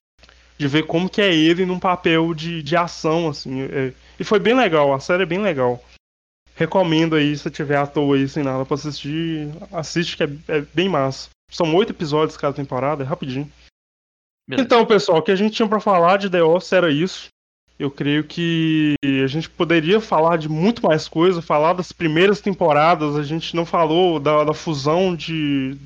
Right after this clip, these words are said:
Speaker 1: da, da, de algumas tramas da, da série, como a fusão das, das, das filiais e tudo mais, mas isso pode ficar pra um próximo episódio. Brigadão, Isaac, por ter aceitado o convite aí. Era um episódio que eu queria falar e eu queria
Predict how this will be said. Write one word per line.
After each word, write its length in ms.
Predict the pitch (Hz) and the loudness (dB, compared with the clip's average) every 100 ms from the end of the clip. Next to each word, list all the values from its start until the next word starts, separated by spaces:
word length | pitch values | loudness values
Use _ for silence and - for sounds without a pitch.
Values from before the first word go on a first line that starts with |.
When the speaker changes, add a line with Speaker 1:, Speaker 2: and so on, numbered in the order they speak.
| 139 | -8
Speaker 1:
da, 120 | 143 | -2
da, 400 | 143 131 127 120 - _ _ - | 0 2 0 -6 -16 _ _ -4
de 120 | 151 | 0
algumas 320 | 156 190 196 | 2 2 0
tramas 420 | - 180 226 214 | 2 2 4 2
da, 220 | 170 165 147 | 2 2 2
da 160 | 147 | 0
série, 320 | 139 165 185 | 0 2 2
como 180 | 185 165 | 0 -2
a 60 | 160 | -4
fusão 500 | - 156 139 170 196 | -4 -2 0 0 0
das, 560 | 165 156 139 135 127 - | 2 2 2 0 -6 -16
das, 840 | 143 139 135 123 120 113 117 - - _ _ | -6 -2 0 0 -2 -4 -8 -18 -20 _ _
das 180 | 147 151 | -2 -2
filiais 600 | - 185 160 151 190 190 | -2 0 4 4 4 2
e 60 | 175 | -2
tudo 240 | - 170 | -4 -4
mais, 360 | 165 156 185 208 | 0 2 2 0
mas 260 | 175 151 147 | -2 -4 -6
isso 180 | 170 | -8
pode 260 | - 170 185 | -2 -2 -2
ficar 360 | - - 156 156 | -6 -2 0 0
pra 140 | 165 | -4
um 120 | 147 - _ _ | -6 -8 _ _
próximo 380 | 143 165 165 165 | 0 0 -2 -6
episódio. 520 | - 135 139 170 - _ _ _ _ | -6 -2 0 0 -4 _ _ _ _
Brigadão, 540 | 190 220 208 165 196 | 0 4 4 4 4
Isaac, 520 | 233 - 175 208 - - | 2 2 2 2 -4 -8
por 140 | 170 | -8
ter 120 | 143 | -4
aceitado 500 | 160 175 151 160 160 | -4 -2 0 2 2
o 60 | 170 | 0
convite 540 | 180 160 139 151 160 | -4 -4 -2 -4 -4
aí. 280 | 156 147 185 | -4 -2 0
Era 100 | 170 | 0
um 80 | 160 | 0
episódio 360 | 156 147 160 156 | -4 -2 -2 -2
que 40 | |
eu 60 | 170 | -8
queria 320 | 151 156 202 | -4 -2 0
falar 420 | 202 156 147 160 | 0 2 4 4
e 60 | 156 | 0
eu 80 | |
queria 400 | 156 160 143 156 | -2 -6 -2 0